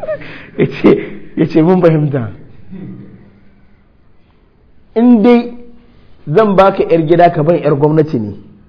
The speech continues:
ko zan baka 'yar gwamnati ka ban 'yar gida, sai dai yadan bi yadin.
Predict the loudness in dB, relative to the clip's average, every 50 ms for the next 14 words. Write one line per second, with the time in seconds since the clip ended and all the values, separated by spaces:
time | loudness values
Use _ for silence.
0 | _ _ _ _ _ _ _ -2 -2 2 4 4 4 4 4 4 2 2 0 -2
1 | 0 0 2 4 2 2 2 0 -2 -4 -4 -2 0 0 0 -2 -4 -6 -6 -6
2 | -6 -6 -6 -6 -8 -12 -20 -20 -20 -20 -20 -20 -12 -6 -4 -2 0 2 2 2
3 | 2 2 2 0 -2 -2 -4 -6 -6 -8 -10 -12